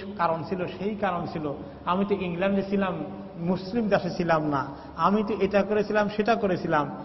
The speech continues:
এরকম কোনো ওজর খাহি এক্সকিউজ কেউ খুঁজে পাবে না। কোনো এক্সকিউজ থাকলে আল্লাহ তাআলা তো অটোমেটিক্যালি মাফ করবেন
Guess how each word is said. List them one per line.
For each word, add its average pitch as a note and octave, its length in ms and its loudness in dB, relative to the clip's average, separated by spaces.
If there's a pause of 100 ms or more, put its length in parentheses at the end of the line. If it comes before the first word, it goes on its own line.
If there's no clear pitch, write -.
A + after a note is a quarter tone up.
(140)
এরকম G#3+ 480 2
কোনো G3+ 360 0 (480)
ওজর G3+ 400 0
খাহি F#3+ 280 2
এক্সকিউজ A3 640 0
কেউ A3+ 300 4
খুঁজে A3+ 460 4 (340)
পাবে B2 240 -6
না। G#2 280 -12 (2250)
কোনো G#3+ 200 4
এক্সকিউজ B3+ 640 2
থাকলে C4 400 6
আল্লাহ C4+ 280 4
তাআলা C4+ 220 6
তো C4+ 60 6
অটোমেটিক্যালি C4+ 540 6
মাফ A#3 200 8
করবেন D#3 380 2